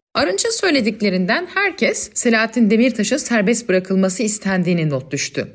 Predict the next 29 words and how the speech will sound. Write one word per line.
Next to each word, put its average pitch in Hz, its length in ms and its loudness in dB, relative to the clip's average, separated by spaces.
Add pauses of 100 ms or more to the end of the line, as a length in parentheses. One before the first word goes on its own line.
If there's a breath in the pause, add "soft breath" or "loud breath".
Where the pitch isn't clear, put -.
Dikkatinizi 320 500 -2
çekmek 269 320 -2
istediğim 247 460 -2
bir 247 40 0
yer 262 260 -2
daha 320 180 2
var. 160 200 0
Dikkat 208 280 -2
ederseniz 202 600 -2 (100)
Arınç 202 320 0 (100)
altı 190 300 0
yedi 190 200 2
Ekim 185 340 -2
olayları 160 460 0
sırasında 170 640 -2 (300 loud breath)
H 185 200 2
D 190 160 2
P 214 200 2
heyetiyle 160 480 2
kendisinin 185 520 2
konuştuğunu 151 760 -4 (120)
ve 180 40 2
olayların 185 480 2
sakinleştirilmesi 185 1120 0
için 240 220 0 (120)
ortak 185 460 0
hareket 143 280 -2
ettiklerini 131 580 -4
belirtti. 127 440 -4